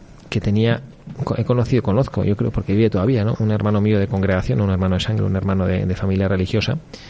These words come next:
que es un hombre buenísimo y, y que es un hombre, eh, súper fiel a su sacerdocio y a su vida religiosa. Y una vez le escuché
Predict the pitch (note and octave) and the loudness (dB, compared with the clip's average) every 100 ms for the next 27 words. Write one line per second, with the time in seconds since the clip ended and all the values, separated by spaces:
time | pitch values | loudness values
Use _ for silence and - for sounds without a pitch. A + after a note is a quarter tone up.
0 | - - - - F#2+ A2+ A2 A2 A2 - | -20 -20 -6 -4 0 2 2 2 0 0
1 | B2+ G#2 G2 A2+ A#2 - G#2 B2+ F#3 - | 2 2 4 2 0 0 0 0 -4 -10
2 | - - - - - - - A#2 G#2 G2+ | -20 -20 -20 -20 -20 -20 -8 0 2 4
3 | G2+ G#2 G2+ - G#2+ - A2+ B2+ C3 B2+ | 2 0 -2 -4 -4 -2 -2 0 0 2
4 | C3 - - - G2+ F#2+ F2+ F#2 - - | 0 -2 -12 -6 -2 0 -2 -4 -8 -18
5 | - - - - A2 G2 - A2+ G#2+ F#2+ | -12 -4 -2 0 0 -2 -2 -2 0 0
6 | G#2 G2 F2+ F2+ F#2 - G2+ - - - | -2 -4 -4 -2 -2 -4 -8 -8 -18 -14
7 | - F#2+ - G2+ F#2 F#2 F2 - A2 - | -6 -4 -2 -2 0 -2 -4 -4 -8 -8
8 | - - - - - - - G2+ A#2+ C#3+ | -18 -20 -18 -18 -18 -20 -2 2 2 2
9 | C#3+ B2+ - A2+ C#3 | 2 0 -2 -2 -2